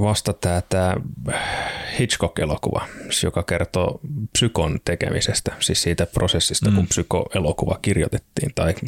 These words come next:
Speaker 1: tai kuvattiin, niin siinähän Hitchcock jossain kohtaa muistaakseni sanokin, että, että on parempi,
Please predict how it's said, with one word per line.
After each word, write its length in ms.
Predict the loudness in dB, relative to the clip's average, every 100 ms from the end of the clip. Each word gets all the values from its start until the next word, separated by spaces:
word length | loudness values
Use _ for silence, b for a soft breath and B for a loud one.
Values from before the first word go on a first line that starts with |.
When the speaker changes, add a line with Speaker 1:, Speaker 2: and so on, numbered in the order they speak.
| -2
Speaker 1:
tai 120 | 0
kuvattiin, 600 | 2 2 0 -2 2 4
niin 160 | 4
siinähän 420 | 2 2 2 0 0
Hitchcock 420 | 0 0 -2 -4 -8 B B B 0 2 2 2
jossain 360 | 2 2 2
kohtaa 360 | 0 -2 0 2
muistaakseni 580 | 4 2 0 0 2 4
sanokin, 440 | 4 2 0 -2
että, 240 | -2 -2 -4 -6 B B B B B B B B B B B B -4
että 220 | -4 0
on 80 | 0
parempi, 560 | 2 4 4 2 -2